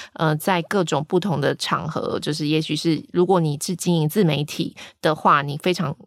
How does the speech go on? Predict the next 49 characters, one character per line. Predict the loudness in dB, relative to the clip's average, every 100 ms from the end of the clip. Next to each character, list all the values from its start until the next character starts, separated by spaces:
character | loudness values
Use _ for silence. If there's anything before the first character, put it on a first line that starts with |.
| _
常 | -4 0 0 2
常 | 2 4
要 | 2
做 | 2 0
的 | 0
就 | -2
是 | -4 -2
文 | 0
案 | 2 0
这 | 0
件 | -2
事 | -2 -6
情。 | -4
那 | -2 2
文 | 2 2
案 | 4
有 | 4
哪 | 2
些 | 2 -2 -2 -12
好 | 0 2 4
用 | 4
的 | 4
指 | 2 0
令， | 2 2
或 | 2
者 | 2 0
我 | 0
如 | 2 4
果 | 4
要 | 2 0 -6
请 | 0 0
Chat | 2 0 0
G | 0
P | 0
T | 2
来 | 2 0 -2
帮 | 0 2
我， | 2 0 -2
我 | -6 0
应 | 2
该 | 4 2
要 | 2
怎 | 0 -6
么 |
跟 | -2 -2
他 | 0 -2
说 | -2 0 0
话 | 2 0 -2
呢？ | -8